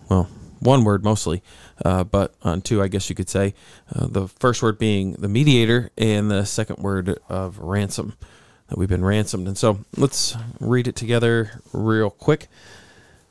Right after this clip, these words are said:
Uh, it says, "First of all, then I urge that supplications, prayers, intercessions, and thanksgiving be made for all people, for kings and all who are in high positions,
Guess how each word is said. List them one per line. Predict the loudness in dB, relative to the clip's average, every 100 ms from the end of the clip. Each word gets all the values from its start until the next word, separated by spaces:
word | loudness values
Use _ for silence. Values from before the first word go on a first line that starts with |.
| -6
Uh, | -2 0
it |
says, | 2 0 2
"First | 0 2
of | 4
all, | 4
then | 4
I | 4
urge | 4 2 2
that | 0 2
supplications, | 0 -4 -2 0 0 -4 -2
prayers, | 2 2 2
intercessions, | -2 0 0 -2 -4 -6
and | -4
thanksgiving | -4 -2 -2 -2
be | -2
made | 0 -2
for | 0 0
all | 0
people, | 0 -2 -2 -2
for | -2
kings | -6 -2 0 0
and | 0 2
all | 4 2
who | 2
are | -2
in | -2
high | -2
positions, | -2 -4 -4 -4 -8